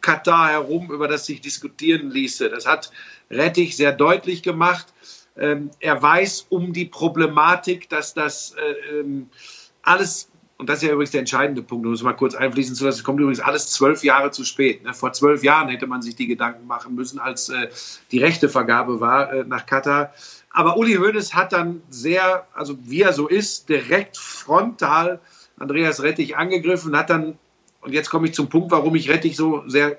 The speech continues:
geschätzt habe in dieser Diskussion. Hoeneß hat dann gesagt, ob Andreas Rettich denn, wenn er so gegen Katar ist, ähm, ob er denn auch jetzt nur noch kalt duschen würde, weil sein warmes Wasser könnte er ja eventuell einem Staat wie Katar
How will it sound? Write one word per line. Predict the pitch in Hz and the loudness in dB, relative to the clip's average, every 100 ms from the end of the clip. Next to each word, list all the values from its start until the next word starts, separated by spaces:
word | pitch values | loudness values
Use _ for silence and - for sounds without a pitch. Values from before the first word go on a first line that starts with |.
| - | -6
geschätzt | 135 - 165 - | -4 -2 -2 0
habe | 143 147 | 2 2
in | 147 143 | 0 0
dieser | 143 143 | 2 0
Diskussion. | 139 - 139 139 139 135 - - - - - - | 0 -4 -2 2 0 0 -10 -18 -16 -18 -4 2
Hoeneß | 160 175 | 2 4
hat | 160 156 | 2 2
dann | 156 | 2
gesagt, | 143 151 147 | 2 2 0
ob | 151 147 | -4 -2
Andreas | 147 135 156 151 123 | -2 2 2 2 2
Rettich | 147 165 165 | 0 0 -2
denn, | 165 151 | -2 0
wenn | 147 | 0
er | 147 | 0
so | 127 160 170 170 | 2 4 2 0
gegen | - 160 160 | 0 0 0
Katar | 139 151 165 165 165 | -2 -2 0 2 0
ist, | 165 160 - - _ _ _ _ - | 0 -4 -6 -14 _ _ _ _ -4
ähm, | 147 147 147 143 _ | -2 0 -2 -6 _
ob | - 156 | -2 2
er | 156 | 4
denn | 156 156 156 | 4 0 -2
auch | - 151 151 | 0 0 0
jetzt | 156 151 | -2 0
nur | 165 | 2
noch | 160 - | 2 2
kalt | 170 170 170 | 0 0 0
duschen | 180 170 165 | -2 -2 -4
würde, | 135 135 127 117 | -2 -2 -2 -2
weil | 131 139 135 | 0 0 0
sein | 135 139 | -2 0
warmes | 135 151 151 - | 0 0 -2 -2
Wasser | 156 160 | 0 -2
könnte | 151 147 147 | -4 -4 2
er | 139 139 | 4 4
ja | 139 139 | 4 0
eventuell | 135 135 170 160 143 143 | -2 -2 -2 -4 -4 -8
einem | 139 139 | -8 -10
Staat | 123 139 139 | -2 2 2
wie | 135 120 | 0 -4
Katar | 143 151 135 117 | -2 2 0 0